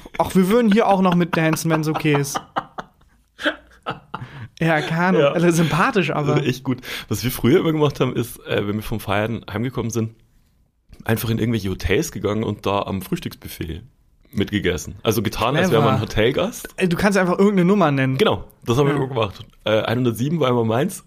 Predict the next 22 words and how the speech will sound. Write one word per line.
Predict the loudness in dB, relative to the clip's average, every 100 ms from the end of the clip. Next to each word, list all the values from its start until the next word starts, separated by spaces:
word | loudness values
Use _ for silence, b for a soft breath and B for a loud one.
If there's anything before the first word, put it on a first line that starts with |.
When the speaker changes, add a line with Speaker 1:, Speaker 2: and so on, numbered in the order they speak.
| -4
Speaker 1:
<laughs> | -2 -2 -4 -8 -4 0
Speaker 2:
und, | 0 0 -4 0
äh, | 2
dann | 2 -2
einfach | -4 -6 -6
am | -8 -8
Frühstücksbuffet | -10 -10 -12 -14 -10
mitgefuttert. | -10 -10 -4 0
Speaker 1:
Aber | 2 2
wie |
scheiße, | 0 0 0 0
wenn | 0
dann | 0
die | 0 0
echten | -2 0
Menschen | -2 0 -2
von | -4 -2
einhundertsieben | 0 0 0 0 -2 -2
kommen | -2 0
und | 0 0
dann | 0 -2 -6
die | -12 -12